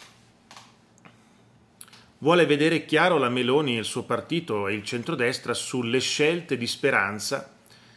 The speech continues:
se si possono considerare legittime o se sono state fatte in maniera illegittima o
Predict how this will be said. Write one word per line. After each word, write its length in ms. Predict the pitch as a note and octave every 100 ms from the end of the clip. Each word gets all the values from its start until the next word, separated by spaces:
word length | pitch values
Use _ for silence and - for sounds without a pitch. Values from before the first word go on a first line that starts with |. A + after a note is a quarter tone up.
| _
se 180 | - C#3
si 180 | - A#2
possono 440 | C#3 C#3 B2 A#2
considerare 540 | A#2+ G#2+ A2+ A#2+ A#2
legittime 920 | A2 B2 A2+ A#2 A2 - A2 G#2+ G2+ G2+ _ _ _ -
o 220 | C3+ -
se 140 | -
sono 200 | - B2+
state 280 | A#2+ C3 A#2
fatte 600 | - B2+ A#2+ - - A2+
in 160 | A2+ A2
maniera 560 | A2 G#2+ B2 A2+ G2+ -
illegittima 1000 | G#2 G#2 G2+ B2+ D3+ - A#2+ A2 G#2 -
o 360 | A#2 A#2+ -